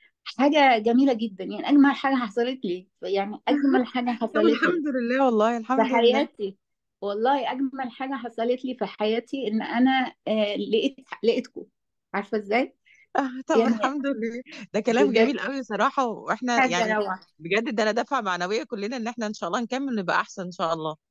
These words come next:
Speaker 1: والله يا ربنا يزيدكم يا رب، ويبارك ليكم إن شاء الله، ويحميك ويحفظكم يا رب. شكرًا ليك يا دكتورة زينب.
Speaker 2: العفو،
Speaker 1: وكل اللي
Speaker 2: منورانا
Speaker 1: قلته
Speaker 2: دايمًا يا
Speaker 1: لك
Speaker 2: دكتور.
Speaker 1: ده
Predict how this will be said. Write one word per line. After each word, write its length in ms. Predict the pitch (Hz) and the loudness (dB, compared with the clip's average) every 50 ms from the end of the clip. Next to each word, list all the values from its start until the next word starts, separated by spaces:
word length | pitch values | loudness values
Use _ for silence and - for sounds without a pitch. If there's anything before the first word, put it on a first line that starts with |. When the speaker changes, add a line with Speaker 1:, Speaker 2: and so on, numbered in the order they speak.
| _ _ _ _ _ _ _ _ _ - | _ _ _ _ _ _ _ _ _ -12
Speaker 1:
والله 280 | 202 208 220 226 233 240 | -10 -6 -4 -2 0 0
يا 140 | 247 240 226 | 0 2 2
ربنا 400 | 220 220 220 208 247 247 262 240 - | 2 2 2 2 0 0 0 -2 -4
يزيدكم 480 | 233 208 202 247 233 _ - 233 220 | -4 -2 0 -2 -2 _ -4 -6 -4
يا 120 | 220 208 208 | -4 -4 -4
رب، 260 | 214 220 202 196 190 | -4 -4 -6 -6 -4
ويبارك 840 | 208 202 202 202 202 196 196 196 202 214 220 220 214 214 214 - | -2 0 2 2 2 0 0 0 0 0 2 2 0 -2 -4 -6
ليكم 480 | 214 208 208 214 208 - 220 208 202 202 | -8 -6 -6 -6 -6 -6 -6 -6 -6 -6
إن 60 | 202 | -10
شاء 280 | 196 - - 220 202 208 | -10 -4 -4 -2 -2 -2
الله، 160 | 202 208 208 | -2 0 0
ويحميك 500 | 220 208 214 214 - - 233 233 233 - | 0 0 -2 -4 -6 -4 -4 -4 -4 -4
ويحفظكم 500 | 202 196 - - - 208 202 - - 208 | -6 -8 -6 -4 -4 -4 -4 -2 -4 -2
يا 100 | 196 185 | -2 0
رب. 180 | 185 185 180 _ - | -2 -4 -6 _ -16
شكرًا 400 | - - 226 220 226 214 214 214 | -10 -8 -6 -4 -2 0 0 0
ليك 220 | 196 202 202 - | -2 -4 -6 -4
يا 80 | 208 185 | -4 -4
دكتورة 360 | 185 180 - - 190 185 185 | -4 -6 -10 -6 -6 -6 -6
زينب. 220 | 180 190 190 190 _ _ _ - | -6 -10 -16 -18 _ _ _ -2
Speaker 2:
العفو، 220 | 196 175 160 160 208 | 0 2 4 2 4
Speaker 1:
وكل 220 | 220 294 302 302 | 4 4 4 6
اللي 160 | 311 311 262 | 6 4 6
Speaker 2:
منورانا 0 | |
Speaker 1:
قلته 260 | 247 254 208 202 185 254 | 6 4 4 4 4 4
Speaker 2:
دايمًا 140 | 269 294 | 4 6
يا 60 | 294 285 | 4 2
Speaker 1:
لك 40 | |
Speaker 2:
دكتور. 120 | 262 226 220 | 0 2 2
Speaker 1:
ده 60 | 269 | 4